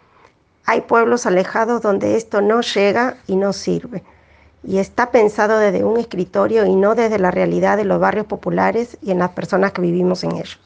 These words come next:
Dentro de la economía popular está la agricultura familiar y campesina a la que no le permiten llegar, a la que no incluyen, y lo que se hace es seguir poniendo plata en los grandes monopolios,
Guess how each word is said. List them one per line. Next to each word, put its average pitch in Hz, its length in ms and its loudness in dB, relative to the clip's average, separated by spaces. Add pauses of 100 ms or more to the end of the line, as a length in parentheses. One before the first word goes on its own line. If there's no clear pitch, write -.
(1200)
Dentro 269 480 2
de 226 60 2
la 196 80 4
economía 196 460 4
popular 202 640 0 (320)
está 208 280 -6
la 240 100 0
agricultura 208 560 -2
familiar 190 420 2
y 214 80 0
campesina 208 840 -2 (140)
a 202 80 -2
la 190 140 0
que 185 100 0
no 208 140 4
le 233 100 2
permiten 214 500 2
llegar, 170 420 -2 (520)
a 196 140 0
la 185 140 0
que 185 120 -2
no 208 140 2
incluyen, 240 760 2 (220)
y 214 100 -2
lo 196 140 0
que 196 120 -2
se 185 200 2
hace 254 500 0 (420)
es 233 160 2
seguir 226 340 0
poniendo 202 500 2
plata 202 280 0
en 202 80 0
los 180 120 0
grandes 202 340 0
monopolios, 170 760 -2